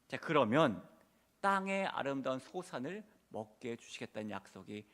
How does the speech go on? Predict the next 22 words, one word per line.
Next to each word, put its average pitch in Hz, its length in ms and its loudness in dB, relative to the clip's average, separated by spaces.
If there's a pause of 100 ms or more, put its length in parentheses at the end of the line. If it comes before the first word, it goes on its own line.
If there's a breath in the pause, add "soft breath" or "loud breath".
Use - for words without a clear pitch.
(120)
하나님께서 135 580 -6
오늘 104 140 -8
우리에게 98 200 -10
주시는 101 380 -10 (300 soft breath)
약속이죠. - 680 -20 (1300 soft breath)
이 - 80 -8
성도 151 240 0
여러분, 113 640 0 (540 soft breath)
이천이십오 131 920 -2
년이 104 540 -4 (460 soft breath)
기꺼이 156 600 0
하나님을 156 420 -2
영화롭게 117 480 -4
하는 117 100 0
그런 113 180 -4
한 151 140 -10
해가 139 160 -2
될 113 120 -2
수 113 120 -18
있기를 110 220 -10
간절히 107 400 -10
축원합니다. 107 600 -10